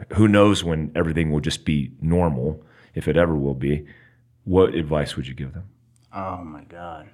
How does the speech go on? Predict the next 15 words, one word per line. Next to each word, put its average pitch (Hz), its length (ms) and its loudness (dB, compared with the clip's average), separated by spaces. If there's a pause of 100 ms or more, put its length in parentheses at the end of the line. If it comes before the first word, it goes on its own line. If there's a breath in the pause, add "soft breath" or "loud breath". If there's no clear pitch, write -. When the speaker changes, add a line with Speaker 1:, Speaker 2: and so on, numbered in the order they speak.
(160)
Speaker 2:
That's 104 180 -12
like 90 140 -8
asking 92 420 -4
me 90 220 -8
how 85 300 -6
a 82 80 -10
watch 95 400 2
works, 85 420 -10
you 90 80 -10
know 90 100 -4
what 92 100 -2
I 92 100 -2
mean? 95 300 -8
<laughs> - 40 -20 (1300 loud breath)
Um, 95 500 0